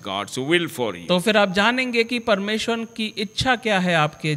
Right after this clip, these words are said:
Speaker 2: जीवन के
Speaker 1: And
Speaker 2: लिए।
Speaker 1: that is what, uh, the Gospel according to Saint John chapter fifteen, ver-, verse seven says.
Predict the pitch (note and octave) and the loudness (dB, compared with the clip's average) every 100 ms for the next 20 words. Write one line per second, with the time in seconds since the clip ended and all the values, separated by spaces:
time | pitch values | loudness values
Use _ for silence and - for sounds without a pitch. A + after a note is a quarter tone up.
0 | D3 F3 E3 D#3 C#3+ D3 C3+ C3+ B3+ A#3 | -2 0 2 2 0 -4 -2 2 4 4
1 | G#3 G#3 G3+ F3 - F#3+ F3 D#3 D3+ - | 4 4 4 0 -2 0 2 0 -2 -6
2 | F#2 A#2+ G#2 A2 F#2+ A#2 - F#2+ G#2 A#2+ | -6 -6 -6 -8 -10 -12 -6 -4 -4 -2
3 | C#3 A#2+ D#3+ G3+ F3+ F#3 D#3 E3+ D#3+ D3+ | -2 2 2 2 2 0 2 0 2 -2
4 | D3 D3 C3 D3+ D#3 D3 C#3 - B2+ C3 | 0 -2 0 0 0 2 0 0 -4 -4
5 | - C3+ A#2+ B2 A#2 - - C2 G#2 A#2+ | -2 -2 0 0 0 -4 -16 -12 -4 -2
6 | A#2+ - G#2 A2 A#2 G3 F3 - - | 0 -2 -4 -4 -2 0 -2 -6 -12